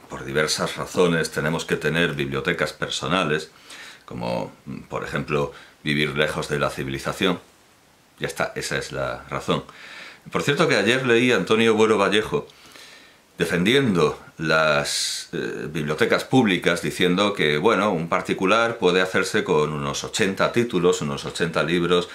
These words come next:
que le sirvan para su trabajo y que le procuren deleite personal, pero que para más hay que recurrir a una, <laughs> para,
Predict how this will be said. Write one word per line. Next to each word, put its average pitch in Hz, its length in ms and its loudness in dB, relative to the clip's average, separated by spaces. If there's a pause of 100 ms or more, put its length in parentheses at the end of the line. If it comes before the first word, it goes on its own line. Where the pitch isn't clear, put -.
(220)
que - 80 -4
le 71 100 -2
sirvan 85 320 0
para 71 200 0
su - 100 -4
trabajo 82 460 0
y 82 60 0
que 73 260 -2
le 69 100 -4
procuren 73 540 -4
deleite 73 420 -2
personal, 98 540 -2
pero 60 200 -4
que - 380 -12 (120)
para - 180 -12
más 78 300 0
hay 71 160 -4
que 73 180 -4
recurrir 80 540 -2
a 65 160 -4 (480)
una, 76 680 0 (500)
<laughs> - 80 -18
para, - 320 -4